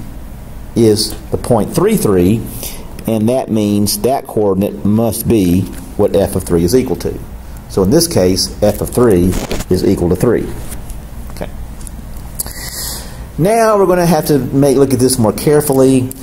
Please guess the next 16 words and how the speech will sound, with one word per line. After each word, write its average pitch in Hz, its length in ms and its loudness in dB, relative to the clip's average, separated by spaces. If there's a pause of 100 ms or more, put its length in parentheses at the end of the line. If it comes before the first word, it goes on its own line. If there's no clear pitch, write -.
(260)
Um, 110 260 2
let's 117 260 2
start 135 340 0
with 110 160 0
this. - 560 0
What 151 220 0
is 185 120 2
the 127 80 2
limit 120 480 0 (180)
of 92 220 -2
this 147 280 2
function 104 600 0 (160)
as 104 300 0
x 131 280 0
approaches 117 580 0
three 104 600 4